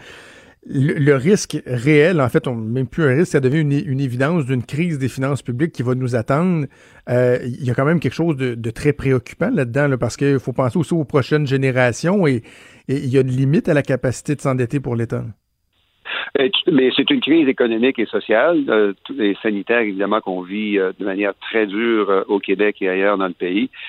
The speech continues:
Speaker 2: Et, euh, comme la, la réaction est absolument essentielle, vous l'avez dit, euh, tout à l'heure, c'est une crise, au point de vue des finances publiques, qui est temporaire, dans le sens que même si on sait très bien que il va y avoir des enjeux et des discussions difficiles à,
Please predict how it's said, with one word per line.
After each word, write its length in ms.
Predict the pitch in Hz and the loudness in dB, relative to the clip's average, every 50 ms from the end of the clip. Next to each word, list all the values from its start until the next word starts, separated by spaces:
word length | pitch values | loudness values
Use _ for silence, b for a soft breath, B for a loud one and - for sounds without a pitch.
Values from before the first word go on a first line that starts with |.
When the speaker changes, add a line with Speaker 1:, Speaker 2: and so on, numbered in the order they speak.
| B B B B - | B B B B 0
Speaker 2:
Et, 360 | 117 123 135 139 143 143 131 | 2 2 4 4 4 4 4
euh, 120 | 117 113 - | 2 0 0
comme 340 | - 143 139 139 131 131 131 | 0 0 0 0 -2 -4 -6
la, 220 | 127 120 117 117 113 | -4 -2 -2 -2 -2
la 120 | 107 110 | -2 -4
réaction 400 | 110 113 110 107 104 - - 127 | -4 -4 -6 -6 -8 -6 -6 -6
est 100 | 120 - | -6 -6
absolument 380 | 101 92 - - 107 101 107 104 | -8 -12 -10 -10 -8 -6 -4 -6
essentielle, 480 | 101 - 98 95 90 - 117 123 131 | -6 -6 -8 -10 -8 -6 -4 -4 -4
vous 100 | 117 101 | -4 -4
l'avez 260 | 104 101 92 95 95 | -4 -4 -4 -4 -8
dit, 360 | 85 90 98 110 113 113 110 101 | -10 -10 -10 -8 -6 -2 0 0
euh, 320 | 98 95 95 92 95 95 | 0 0 -2 -4 -6 -8
tout 200 | - - - 101 | -10 -6 -4 -2
à 40 | 92 | 0
l'heure, 240 | 95 107 123 127 - B B B B - | 2 2 0 0 -2 B B B B -14
c'est 120 | - - | -6 -2
une 100 | 127 120 | -2 -2
crise, 340 | 113 - 147 165 165 139 - | 0 0 2 2 2 0 -2
au 80 | - 110 | -6 -8
point 200 | - 120 113 107 | -2 0 0 0
de 60 | 110 | 0
vue 60 | 131 | -2
des 100 | 117 110 | -4 -4
finances 300 | - - 110 107 104 - | -4 -2 -2 -2 -2 -2
publiques, 320 | - 101 90 110 127 127 - | -6 -6 -2 -2 -2 -2 -4
qui 220 | - - 101 101 | -8 -4 -2 0
est 160 | 98 98 98 _ _ - | 0 -2 -2 _ _ -4
temporaire, 720 | 104 98 90 - 98 92 92 107 107 104 98 98 95 - B B B B B | -2 -2 -2 0 0 0 0 2 0 0 0 -2 -4 -6 B B B B B
dans 100 | - 104 | -4 -4
le 40 | 101 | -4
sens 240 | - - 110 107 - | -2 -2 -2 -2 0
que 80 | - 107 | -2 -2
même 240 | 101 113 120 117 107 | 0 0 0 0 -2
si 140 | - - 110 | -2 -2 -2
on 100 | 101 - | -2 -2
sait 120 | - 110 | -4 -6
très 220 | - - 110 101 | -2 0 -2 0
bien 200 | 98 107 117 117 | 2 2 0 0
que 240 | 110 - 110 101 98 - B B B B B B | 0 0 0 0 -2 -4 B B B B B B
il 60 | 98 92 | -4 -2
va 80 | 104 | 0
y 40 | 104 | 0
avoir 220 | 101 104 107 107 | 2 2 0 2
des 200 | 98 104 101 98 | 2 0 0 0
enjeux 500 | 117 104 107 107 98 98 117 120 123 - - | 0 0 0 0 0 0 -2 -2 -2 -2 -2
et 100 | 127 117 | -4 -2
des 120 | 104 107 98 | -2 -2 -4
discussions 600 | 92 95 - - - - - - 123 113 110 101 | -6 -10 -14 -12 -10 -8 -4 -2 0 0 0 -2
difficiles 580 | 95 - - - - - 127 131 123 117 113 | -4 -6 -10 -8 -4 0 0 0 2 2 2
à, 180 | 107 104 101 | 2 2 0